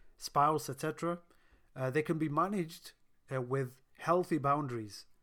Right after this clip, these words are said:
So your boundaries, all right, where are they? Do people know about these boundaries? Not everyone is gonna come up to you and say, "Okay, so, uh, this is your boundary," uh, whether it's emotional or physical.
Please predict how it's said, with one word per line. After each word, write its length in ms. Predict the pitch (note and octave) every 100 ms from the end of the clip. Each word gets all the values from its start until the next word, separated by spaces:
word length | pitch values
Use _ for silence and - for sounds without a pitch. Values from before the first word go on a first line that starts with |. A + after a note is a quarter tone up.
| -
So 180 | - C3
your 140 | C3+
boundaries, 680 | B2+ F3+ G#3 C3 A2+ - - - -
all 80 | B2
right, 200 | D#3+ E3+ - - -
where 220 | C#3 D#3
are 140 | D3+
they? 180 | B2 A2 - - - - - - -
Do 120 | C#3
people 320 | D#3 D#3 G3
know 140 | A3+
about 220 | A#3+ G3+ D#3+
these 140 | C#3+
boundaries? 560 | C#3+ C3+ B2 A#2 G#2 - - - - -
Not 220 | F#3+ G#3+
everyone 380 | A#3 G#3 F3+ E3+
is 160 | D3+
gonna 200 | C3+ D3+
come 220 | D3 D#3+ E3+
up 140 | E3+
to 60 | D3+
you 100 | C#3+
and 120 | C3+
say, 300 | C#3+ C#3 C3+ - _ _ -
"Okay, 280 | D3+ D3+ B2
so, 420 | - D3 C3+ B2+ - - _ _
uh, 160 | C3+ C3+ B2+ -
this 200 | F#3 F#3+
is 140 | D3
your 140 | E3 D3+
boundary," 600 | D3+ E3+ E3+ F#3+ A3 G#3+ _ _ _ -
uh, 200 | C3+ C3+
whether 300 | C3+ C#3+ D3+
it's 260 | D3 C3+
emotional 880 | - C#3+ D3+ F#3 - F3+ F3+ F#3 F3 _ _ _ _ _
or 280 | C#3+ C#3 C3
physical. 800 | - F3+ E3+ E3+ E3 E3 E3